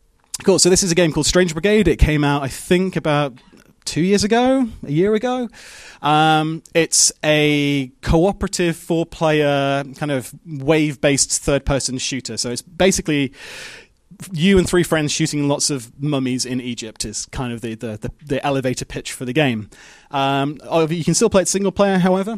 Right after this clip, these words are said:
uh, and I'm gonna go through and show you how I would approach this doing a use-, uh, doing an accessibility review. Um,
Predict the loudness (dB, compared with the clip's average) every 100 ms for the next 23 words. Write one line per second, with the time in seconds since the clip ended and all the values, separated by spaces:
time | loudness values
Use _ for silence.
0 | -10 -6 -4 -4 -2 0 0 0 0 -2
1 | -2 -2 -2 -2 -4 -6 -4 -4 -2 -2
2 | -4 -2 -4 -4 -6 -6 -6 -6 -6 -8
3 | -8 -6 -6 -4 -2 0 -2 -4 -4 -4
4 | -2 -2 -2 -10 -16 -20 -20 -20 _ _
5 | _ _ _ _ _ _ _ -20 -20 _
6 | -20 -20 _ _ -2 0 -2